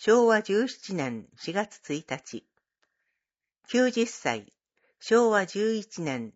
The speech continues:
四月二日から昭和十二年四月一日。九十五歳。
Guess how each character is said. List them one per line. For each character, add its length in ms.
四 200
月 280
二 300
日 160
か 140
ら 180
昭 260
和 160
十 280
二 120
年 400
四 180
月 300
一 260
日。 400
九 260
十 280
五 120
歳。 380